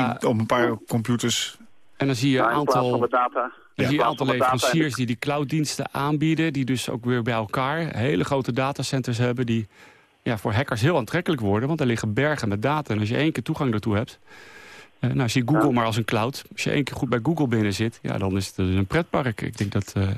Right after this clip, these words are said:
Speaker 3: elke inlichtingendienst het ook graag zou willen.
Speaker 1: Marco, begrijp ik dat jij, eh, ooit hacker bent geweest?
Speaker 2: Ja, zeg maar voor negentien eenennegentig, toen was het allemaal nog iets makkelijker. Dan, dan, eh, moest je gewoon inbellen nog, zullen we zeggen. En, eh, en ik ben een beetje phone freak, deden we toen. Eh,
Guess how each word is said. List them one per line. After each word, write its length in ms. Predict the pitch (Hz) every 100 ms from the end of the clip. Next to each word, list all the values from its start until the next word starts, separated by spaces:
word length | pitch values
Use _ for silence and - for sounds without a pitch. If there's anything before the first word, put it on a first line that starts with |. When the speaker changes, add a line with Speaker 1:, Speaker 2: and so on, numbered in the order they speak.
| -
Speaker 3:
elke 260 | - 120 147
inlichtingendienst 500 | 147 139 110 107 113
het 80 |
ook 120 | 139 -
graag 200 | 160 143
zou 160 | 135
willen. 200 | 123 107 -
Speaker 1:
Marco, 260 | 165 151
begrijp 300 | 156 160 180
ik 80 | 156
dat 140 | 156
jij, 420 | 160 170 135 110 110
eh, 100 | 127
ooit 200 | 117 104
hacker 200 | 117 113
bent 180 | 107 101
geweest? 480 | 104 117 202 - - - - - - -
Speaker 2:
Ja, 600 | 110 113 117 120 123 113 123 - 131 113 135 -
zeg 180 | - 127
maar 140 | 123
voor 200 | 139 135
negentien 380 | 135 135 139 135
eenennegentig, 640 | 135 131 135 135 - -
toen 120 | - 123
was 40 |
het 80 | -
allemaal 180 | 131 127
nog 120 | 120
iets 100 | 120
makkelijker. 520 | 127 - 110 95 95
Dan, 220 | 98 98 - - - - -
dan, 220 | 101 104
eh, 140 | 101
moest 180 | 104 110
je 60 | -
gewoon 200 | 113 123
inbellen 400 | 123 120 107 101
nog, 200 | 101 -
zullen 160 | 104 98
we 60 | 98
zeggen. 260 | 95 110 101
En, 140 | 98
eh, 180 | 98 98
en 60 | 107
ik 120 | 98
ben 100 | 113
een 60 | 101
beetje 220 | 113 -
phone 260 | - 127 120
freak, 260 | 123 117
deden 280 | - 104 98
we 80 | 98
toen. 240 | - 95 92
Eh, 140 | 92